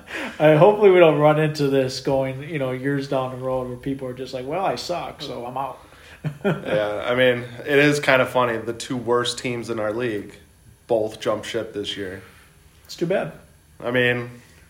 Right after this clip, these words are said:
Speaker 2: I, as a commissioner, I'm happy they're gone.
Speaker 1: Oh.
Speaker 2: As the friend,
Speaker 1: <laughs>
Speaker 2: it's heartbreaking.
Speaker 1: Yeah, yeah.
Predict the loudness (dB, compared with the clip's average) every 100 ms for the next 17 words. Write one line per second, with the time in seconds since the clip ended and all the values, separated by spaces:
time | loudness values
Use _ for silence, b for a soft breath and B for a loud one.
0 | _ -4 -2 -2 -10 0 2 2 -2 0
1 | 0 2 2 2 4 2 2 2 0 2
2 | 2 0 -2 -12 -20 _ -2 0 0 -2
3 | 2 4 4 -4 2 6 6 2 -4 -10
4 | -12 -6 -2 -2 -2 -6 -2 -2 -2 -6
5 | -8 -14 -14 -10 -10 -10 -16 -16 -14 -14